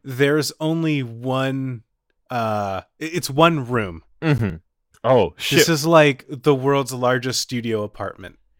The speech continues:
Speaker 2: Okay.
Speaker 1: Maybe there's, maybe there's, like, a bunk above it that people can, can
Speaker 2: Mm-hmm.
Speaker 1: sleep in, but there's not enough room to record up there.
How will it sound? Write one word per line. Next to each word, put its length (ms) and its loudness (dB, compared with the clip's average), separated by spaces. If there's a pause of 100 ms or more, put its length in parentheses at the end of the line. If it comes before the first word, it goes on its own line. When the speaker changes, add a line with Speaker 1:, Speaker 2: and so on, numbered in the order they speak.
(120)
Speaker 2:
Okay. 340 -8
Speaker 1:
Maybe 300 2
there's, 460 0
maybe 260 0
there's, 200 -2
like, 260 -2
a 80 -2
bunk 380 0
above 360 0
it 160 -2
that 120 -12
people 260 -6
can, 420 -10
can 160 -8
Speaker 2:
Mm-hmm. 100 -4
Speaker 1:
sleep 320 -4
in, 260 -4 (260)
but 100 -6
there's 160 -2
not 220 -2
enough 200 -2
room 160 -4
to 60 -6
record 400 -4
up 140 -12
there. 300 -10